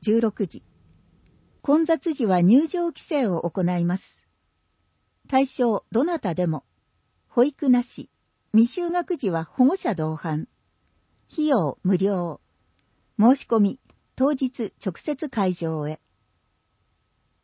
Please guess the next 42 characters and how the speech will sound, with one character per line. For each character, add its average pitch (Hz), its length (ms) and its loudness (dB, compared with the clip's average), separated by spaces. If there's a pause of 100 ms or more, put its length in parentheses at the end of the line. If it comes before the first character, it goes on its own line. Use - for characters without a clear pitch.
(680)
イ 196 120 0
ベ 311 180 2
ン 349 60 -2
ト 330 160 -4
来 302 240 0
場 349 240 0
時 214 160 0
の 170 180 0
お 170 100 -2
願 180 360 0
い。 - 80 -10 (1300)
会 269 240 2
場 277 220 2
に 254 180 8
駐 247 220 -2
車 285 180 -2
場 254 260 0
は 214 140 2
あ 175 80 0
り 190 100 0
ま 208 120 0
せ 196 200 -6
ん。 160 100 -6 (760)
車、 277 560 0
バ 254 160 0
イ 247 80 -2
ク、 - 280 -10 (100)
自 - 100 -6
転 370 260 -6
車 240 160 -4
で 190 140 -2
の 160 100 -2
来 202 240 -2
場 220 220 -2
は 202 160 0
ご 165 160 -2
遠 220 160 4
慮 196 120 0
い 185 80 -2
た 190 120 -6
だ 185 100 -6
き、 - 240 -14